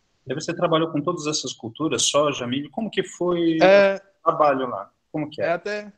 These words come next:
Speaker 2: é até
Speaker 1: Os
Speaker 2: engraçado, Milton, porque, assim, diferente dos meninos que falaram antes, eles têm uma experiência mais, às vezes, em fazenda, a Karina mais trabalhando com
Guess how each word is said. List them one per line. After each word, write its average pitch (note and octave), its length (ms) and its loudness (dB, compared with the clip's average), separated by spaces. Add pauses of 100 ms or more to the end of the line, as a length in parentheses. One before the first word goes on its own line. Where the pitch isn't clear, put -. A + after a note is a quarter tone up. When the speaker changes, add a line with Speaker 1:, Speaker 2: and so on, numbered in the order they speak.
Speaker 2:
é D#3 80 -4
até E3 140 -2
Speaker 1:
Os F#3+ 60 0
Speaker 2:
engraçado, G#3 600 0
Milton, E3 280 -6
porque, F3+ 240 -2
assim, F#3 500 -2 (100)
diferente F#3+ 580 2
dos G#3 200 0
meninos F#3+ 420 0
que E3+ 140 0
falaram D3+ 600 6
antes, G#3+ 300 -8 (300)
eles D#3+ 200 -2
têm F#3+ 120 -2
uma G3 120 -2
experiência F#3+ 520 -6
mais, F#3 240 -4
às F3 120 -2
vezes, D#3+ 220 -6
em E3 60 -8
fazenda, D#3 840 2
a C#3 220 -8
Karina D#3+ 540 2
mais D#3+ 200 -6
trabalhando D#3+ 520 0
com D#3+ 340 -8